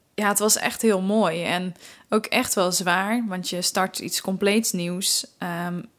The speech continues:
in een wereld die in lockdown zit. Dus het was voor alles en iedereen was van slag. Eh, en nu ben ik gewoon zo blij dat ik het heb volgehouden en doorgezet. En, ehm,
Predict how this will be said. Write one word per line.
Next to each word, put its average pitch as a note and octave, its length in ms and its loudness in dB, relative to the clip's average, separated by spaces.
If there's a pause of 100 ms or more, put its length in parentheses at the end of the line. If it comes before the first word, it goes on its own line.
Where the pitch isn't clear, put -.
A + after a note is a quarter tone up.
(100)
in A3 200 4
een F#3 220 0
wereld F#3 380 -2
die F3 160 -6
in F3 80 -4
lockdown F#3 460 0
zit. E3+ 260 -4
Dus F#3 100 -6
het - 120 -6
was F3+ 320 -10
voor - 220 -16 (300)
alles A#3 360 4
en F3+ 120 -4
iedereen F#3 340 -4
was F3 200 -4
van F3 120 -6
slag. E3 440 -4 (1000)
Eh, - 100 -4 (320)
en G3+ 120 2
nu A3 240 6
ben G3+ 180 2
ik G3 100 -2
gewoon G3 280 0
zo G#3+ 380 4
blij F#3 300 2
dat F3+ 140 -2
ik F#3+ 80 -4
het - 100 -10
heb F3+ 180 -4 (360)
volgehouden F3+ 840 0
en F#3 120 -4
doorgezet. F#3 920 -2
En, E3+ 320 -8
ehm, D#3+ 280 -6